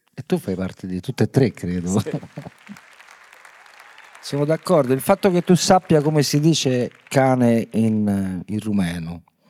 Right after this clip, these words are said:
Speaker 1: ha una spiegazione per caso? Nel senso che nel suo ambulatorio dove sono stato, perché anche mio figlio, il piccolo, è stato in cura da Andrea, che è un pediatra come pochi,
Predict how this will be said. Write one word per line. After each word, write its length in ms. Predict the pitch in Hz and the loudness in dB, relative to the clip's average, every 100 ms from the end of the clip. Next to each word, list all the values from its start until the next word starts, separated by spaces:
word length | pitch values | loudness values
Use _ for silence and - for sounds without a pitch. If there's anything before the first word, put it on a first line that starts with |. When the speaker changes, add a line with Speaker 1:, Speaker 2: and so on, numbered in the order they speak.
| _ _ - - - - | _ _ -20 -20 -20 -6
Speaker 1:
ha 120 | 131 | 0
una 120 | 156 | 0
spiegazione 580 | 175 - 180 185 - 165 | 0 0 2 2 2 2
per 180 | 101 92 | 0 -4
caso? 500 | - 107 90 87 101 - - _ _ _ - - _ _ | -4 -4 -4 -6 -8 -12 -20 _ _ _ -20 -20 _ _
Nel 140 | - 113 | -4 -2
senso 360 | - 113 - 101 | 0 -2 -2 -4
che 240 | 101 104 | -2 -2
nel 200 | 104 113 | -2 -2
suo 260 | - 143 127 | -2 2 2
ambulatorio 540 | 110 107 104 117 101 | 2 0 0 0 0
dove 220 | 92 90 | 0 -2
sono 200 | - 101 | -2 -4
stato, 340 | 95 - 95 - | -2 -2 -4 -6
perché 320 | 82 - 80 | -10 -10 -12
anche 260 | 82 - 90 | -10 -8 -4
mio 140 | 92 | -4
figlio, 520 | 87 87 80 80 78 80 | -4 -6 -6 -8 -10 -14
il 100 | 82 | -12
piccolo, 680 | - 95 - 87 85 82 78 - - - | -12 -10 -8 -6 -6 -8 -10 -18 -20 -14
è 100 | 87 | -10
stato 420 | - 87 87 82 | -8 -10 -8 -8
in 100 | 85 | -8
cura 520 | - 85 80 78 76 - _ _ | -8 -6 -6 -6 -10 -16 _ _
da 120 | - | -12
Andrea, 420 | 90 95 85 78 90 | -8 -6 -6 -8 -8
che 160 | - | -4
è 20 | 110 | -4
un 260 | 92 87 87 | -4 -8 -10
pediatra 460 | - 98 90 95 | -6 -4 -4 -6
come 220 | 90 92 92 | -4 -2 -2
pochi, 380 | - - 131 | -4 -6 -8